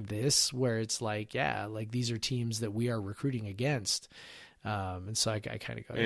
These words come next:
Speaker 1: "Yeah,
Speaker 2: we
Speaker 1: maybe."
Speaker 2: recruit against Utah a lot more
Speaker 1: We
Speaker 2: than
Speaker 1: recruit against
Speaker 2: Oregon.
Speaker 1: Utah a lot, a lot. So we, you know, when we're recruiting, we're recruiting against Utah, Cal, Arizona, Oregon State, Colorado. You know, I mean, that's sort of our, uh,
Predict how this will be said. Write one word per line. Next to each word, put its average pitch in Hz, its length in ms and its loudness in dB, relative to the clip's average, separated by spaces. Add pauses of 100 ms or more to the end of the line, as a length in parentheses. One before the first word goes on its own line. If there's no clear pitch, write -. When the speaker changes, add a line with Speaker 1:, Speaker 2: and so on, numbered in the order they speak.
Speaker 1:
"Yeah, 117 40 6
Speaker 2:
we 127 120 12
Speaker 1:
maybe." 120 80 12
Speaker 2:
recruit 117 260 12
against 104 300 6
Utah 98 440 6
a 87 40 4
lot 87 260 4
more 95 120 6
Speaker 1:
We 180 100 12
Speaker 2:
than 175 80 12
Speaker 1:
recruit 160 240 12
against 135 220 10
Speaker 2:
Oregon. 131 180 8
Speaker 1:
Utah 95 160 4
a - 20 0
lot, 92 460 -4 (420)
a 101 100 0
lot. 87 360 -2
So 120 240 10
we, 139 180 10
you 151 140 8
know, 151 80 12
when 147 160 12
we're 165 100 12
recruiting, 147 460 10
we're 135 100 12
recruiting 131 400 6
against 107 340 0
Utah, 135 520 8
Cal, 117 680 2
Arizona, 107 800 0 (480)
Oregon 113 380 2
State, 101 540 2 (220)
Colorado. 90 760 -2
You 123 140 0
know, 117 80 2
I - 20 2
mean, 117 140 2
that's 120 180 0
sort 117 300 6
of 104 120 0
our, 98 360 0
uh, 87 220 -4